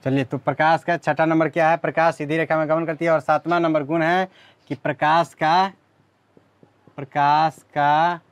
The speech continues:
वर्ण विक्षेपण होता है, वर्ण विक्षेपण होता है, जिसके माध्यम से हम लोग देखते हैं, उत्पन्न होता है, जिसके माध्यम से हम लोग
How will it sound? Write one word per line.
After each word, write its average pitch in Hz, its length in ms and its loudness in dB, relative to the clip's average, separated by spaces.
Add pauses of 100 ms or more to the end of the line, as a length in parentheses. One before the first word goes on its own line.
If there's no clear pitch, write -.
(100)
वर्ण 160 420 0
विक्षेपण 147 460 -6
होता 120 320 -4
है, 107 160 -10 (720)
वर्ण 156 580 0 (420)
विक्षेपण 143 760 -4
होता 147 280 -2
है, 135 100 -2
जिसके 135 380 -6
माध्यम 147 420 -2
से 147 140 -8
हम 143 180 0
लोग 143 240 -4
देखते 143 340 -6
हैं, 147 420 -4 (1040)
उत्पन्न - 920 -10
होता 131 300 -4
है, 135 160 -2
जिसके 139 240 -6
माध्यम 156 280 -2
से 147 120 -4
हम 151 160 0
लोग 151 120 -6